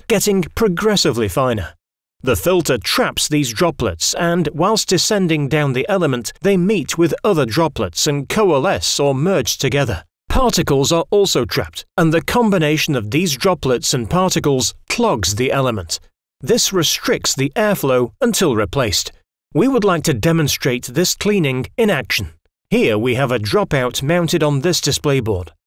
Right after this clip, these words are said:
Compressed air arrives from the left-hand side and is passed through a venturi. This is used to artificially put excess liquid into the airstream for demonstration purposes. With dropout,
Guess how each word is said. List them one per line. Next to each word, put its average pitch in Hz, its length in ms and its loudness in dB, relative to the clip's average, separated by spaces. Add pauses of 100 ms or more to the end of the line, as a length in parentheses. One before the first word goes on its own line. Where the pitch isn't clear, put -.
(120)
Compressed 139 560 0
air 147 300 2
arrives 131 560 0
from 139 180 0
the 143 100 2
left-hand 156 460 0
side 156 460 -2
and 170 160 2
is 180 140 0
passed - 420 -4
through 160 380 2
a 185 100 2
venturi. 156 760 0 (300)
This 226 180 0
is 160 180 0
used 147 460 0
to 208 180 0
artificially 208 720 0
put - 360 -2
excess 185 460 0
liquid 151 360 0
into 139 180 0
the 120 200 0
airstream 139 640 0
for 208 180 0
demonstration 135 960 0
purposes. 98 600 -2 (360)
With 104 300 2
dropout, 175 600 0